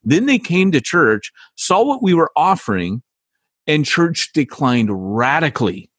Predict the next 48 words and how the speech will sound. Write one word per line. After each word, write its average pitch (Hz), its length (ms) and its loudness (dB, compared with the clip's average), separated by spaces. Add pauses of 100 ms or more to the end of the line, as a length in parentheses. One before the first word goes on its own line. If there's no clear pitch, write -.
(140)
after 123 520 0
each 170 440 0
of 139 220 0
those 110 340 2 (120)
events 95 800 -2 (360)
because 123 360 0
people 143 200 0
were 135 60 4
like, 120 200 0
"Oh, 196 40 2
I've 190 200 4
been 147 140 2
there, 139 120 2
I 120 80 4
tried 113 320 0
it. 110 100 2
Pfft, - 640 -4
I 110 100 0
don't 117 120 2
know 78 120 -4
what 135 220 0
they 87 120 0
were 76 120 -4
doing." 69 340 -10 (480)
Here's 196 340 2
the 139 100 0
thing. 76 360 -8 (420)
This 151 320 0
is 175 200 0
the 185 120 2
time 117 340 2
to 101 80 0
go 87 160 -4
fast - 640 -2 (100)
and 107 160 2
furious 87 680 0 (320)
for 113 120 0
the 92 100 -2
gospel. 85 500 -6 (420)
This 165 220 0
is 175 120 0
the 180 140 0
time 135 380 2
to 110 120 0
not 101 220 0
hold 110 220 0
back. 104 200 -4
And 104 160 -2